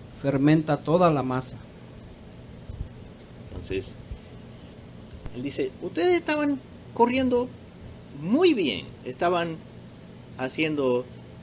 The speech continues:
Speaker 2: muy bien, y ahora vienen esta gente y, y, y, y él dice,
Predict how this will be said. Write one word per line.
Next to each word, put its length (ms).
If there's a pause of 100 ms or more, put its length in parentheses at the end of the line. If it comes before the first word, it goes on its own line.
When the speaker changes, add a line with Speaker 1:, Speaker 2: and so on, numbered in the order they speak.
(500)
Speaker 2:
muy 320
bien, 420 (880)
y 120
ahora 240
vienen 300
esta 240
gente 460 (140)
y, 400
y, 320 (500)
y, 400 (2500)
y 500 (840)
él 100
dice, 360